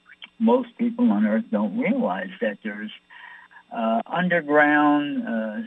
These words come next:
slave camps for all the abducted children. And they get sold to satanic groups for, uh, sacrifices. And,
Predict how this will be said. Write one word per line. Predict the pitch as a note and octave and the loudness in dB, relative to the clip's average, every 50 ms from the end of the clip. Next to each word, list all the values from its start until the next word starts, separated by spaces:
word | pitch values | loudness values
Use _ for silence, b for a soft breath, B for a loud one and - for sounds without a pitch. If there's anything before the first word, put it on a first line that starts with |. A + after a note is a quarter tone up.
| - - - | -10 -14 -6
slave | B3 B3+ C3+ C#4 D4+ C4+ - - - | 0 2 2 2 2 -2 -6 -8 -2
camps | - A#3+ A3+ A#3 A#3+ A#3+ A#3+ - - - | 0 2 2 4 2 2 0 -2 -8 -6
for | - A#3+ A#3 A#3 B3 A#3+ A3+ _ b b b b b b | -4 -2 0 0 -2 -4 -6 _ b b b b b b
all | - - C#4 - D4 | 0 2 2 2 4
the | C4+ C#4 C#4 C#4 | 2 0 2 4
abducted | C4+ B3 A#3+ G#3+ A3 B3 C#4 C4 _ - C#4+ B3 A3 - - | 4 2 2 2 2 2 0 0 _ -4 -4 -4 -4 -6 -2
children. | D3 D#3 D#3+ E3 E3 C3+ A2+ G2+ G2 F#2+ F2+ - - _ _ _ _ _ _ _ _ _ _ _ _ - | 2 4 4 4 2 -2 -4 -4 -4 -8 -10 -12 -14 _ _ _ _ _ _ _ _ _ _ _ _ -8
And | A#3+ C4+ D4+ D4+ D4 | -6 -6 -4 0 2
they | C#4+ C#4 - | 2 2 2
get | C3 C#3+ C3+ - A3 - | 2 0 0 0 -2 -6
sold | - C#3+ C#3+ C#3+ - - - - | -2 0 0 2 0 -2 -6 -6
to | B2 A2 G#2+ - | -6 -6 -6 -4
satanic | - A#2+ G#2 G2+ - C3 B2 - B2+ B2+ C3 - - _ | -6 -6 -6 -6 -6 -2 0 0 2 2 0 0 -4 _
groups | G#2+ A2 A#2+ A#2+ A#2+ - - - - - - - _ - | -8 -6 -4 -4 -4 -6 -10 -12 -16 -20 -20 -20 _ -12
for, | G2 F#2 F2 - _ B B B B B B B B B B B - | -10 -10 -10 -12 _ B B B B B B B B B B B -8
uh, | A2 A2 A2 G#2+ G2+ F#2 F2 - | -6 -4 -4 -4 -6 -8 -4 0
sacrifices. | D3 C3+ C3 B2+ - C#3 C3 A2+ - C3+ C3 B2+ B2+ B2+ A#2 - - B2+ A#2+ B2 B2 - - - - | 0 2 2 0 -2 -6 -8 -8 0 2 4 4 4 2 2 0 -6 -4 -4 -4 -4 -6 -10 -10 -6
And, | - A3 A#3 A#3+ A3+ | -2 -2 -2 -2 -4